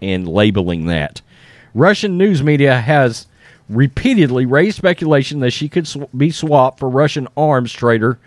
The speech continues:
Victor Bout, nicknamed the, quote, "Merchant of Death," who is serving a twenty-five-year sentence on conviction of conspiracy to kill U S citizens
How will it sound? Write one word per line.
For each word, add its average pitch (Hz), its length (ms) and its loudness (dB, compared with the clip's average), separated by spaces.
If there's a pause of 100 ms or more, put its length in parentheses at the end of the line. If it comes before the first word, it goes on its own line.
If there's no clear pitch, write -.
(300)
Victor 113 320 0
Bout, 165 480 0
nicknamed 135 640 -2
the, 139 140 0
quote, 117 460 0
"Merchant 110 540 -2
of 104 320 -4
Death," 165 420 2 (520)
who 151 160 4
is 135 100 2
serving 175 340 0
a 156 60 0
twenty-five-year 147 800 0
sentence 127 460 -4
on 135 140 0
conviction 139 500 -2
of 127 100 -2
conspiracy 139 840 0
to 117 120 -8
kill 254 420 2
U 233 260 0
S 226 160 0
citizens 147 720 -2